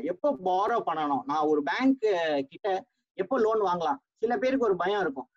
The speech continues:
நான் லோன் வாங்கிட்டே இருக்கேனே, எனக்கு கொஞ்சம் பயமா இருக்கே, என்ன ஆகும் அப்படின்னு அந்த பயம் இருந்ததுன்னா, ஜெனரலா நான் என்ன சொல்லுவேன் அப்படின்னா, borrow and do business only if your net profit percentage is more than the borrowing rate.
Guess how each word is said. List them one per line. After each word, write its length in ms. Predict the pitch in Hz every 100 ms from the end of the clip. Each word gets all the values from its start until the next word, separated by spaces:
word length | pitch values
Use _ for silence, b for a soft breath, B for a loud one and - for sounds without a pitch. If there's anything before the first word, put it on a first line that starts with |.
| _
நான் 200 | - 185
லோன் 200 | 202 269
வாங்கிட்டே 360 | 214 226 240 233
இருக்கேனே, 300 | 202 190 196
எனக்கு 440 | 202 170 151 156 147
கொஞ்சம் 260 | 156 156
பயமா 240 | 156 196 -
இருக்கே, 260 | 180 180 156 - -
என்ன 200 | 143 180 175
ஆகும் 340 | 170 170 160
அப்படின்னு 360 | 139 147 180 185
அந்த 160 | 156 127
பயம் 300 | 143 196 170
இருந்ததுன்னா, 500 | 160 202 180 123 135 226 - _ _ _ _ _ -
ஜெனரலா 340 | 180 240 262
நான் 180 | 240 202
என்ன 120 | 202
சொல்லுவேன் 280 | 190 170 170
அப்படின்னா, 280 | 139 143 247 269 _ _ _ _ _ _ _ -
borrow 300 | 185 269 294
and 180 | 269 214
do 140 | 190 262
business 420 | 190 190 247 269 - - _ _ -
only 280 | 208 294 294
if 120 | 269
your 120 | 226
net 180 | 190 214
profit 360 | - 254 240 -
percentage 500 | 370 370 403 440 427
is 120 | 403
more 280 | - - 233
than 180 | 208 202
the 100 | 190
borrowing 440 | 170 151 160 165 135
rate. 300 | 117 123